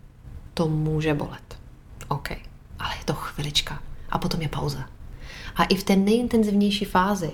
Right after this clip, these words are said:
jo, i v té fázi těsně, i vlastně ve fázi, kdy ta hlavička vyloženě fyzicky prochází ven, pánvi na svět,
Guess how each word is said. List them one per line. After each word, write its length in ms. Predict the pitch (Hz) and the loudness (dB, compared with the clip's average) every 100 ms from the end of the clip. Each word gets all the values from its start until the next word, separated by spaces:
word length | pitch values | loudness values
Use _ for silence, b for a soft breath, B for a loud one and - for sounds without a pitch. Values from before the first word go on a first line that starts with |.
| - | -4
jo, 240 | 170 180 | -2 2
i 80 | 190 | 2
v 80 | 185 | 2
té 160 | - 185 | 2 2
fázi 380 | 190 190 185 | 4 4 4
těsně, 500 | 185 - 240 226 240 226 | 0 4 4 4 2 4
i 180 | 254 | 4
vlastně 380 | 269 285 294 277 | 6 4 4 2
ve 120 | 240 | 4
fázi, 380 | 226 226 247 254 | 6 6 6 4
kdy 160 | 202 202 | 2 2
ta 100 | 196 | 4
hlavička 440 | 185 196 220 - | 4 2 2 2
vyloženě 520 | 190 214 247 240 220 | 4 6 6 4 2
fyzicky 460 | 202 208 208 - 220 | 2 2 0 -2 -2
prochází 580 | - 190 202 190 202 208 | 0 2 4 4 4 2
ven, 260 | 185 190 | 4 2
pánvi 380 | 190 170 180 196 | 2 0 2 0
na 60 | 165 | -2
svět, 320 | - 190 233 | -4 0 0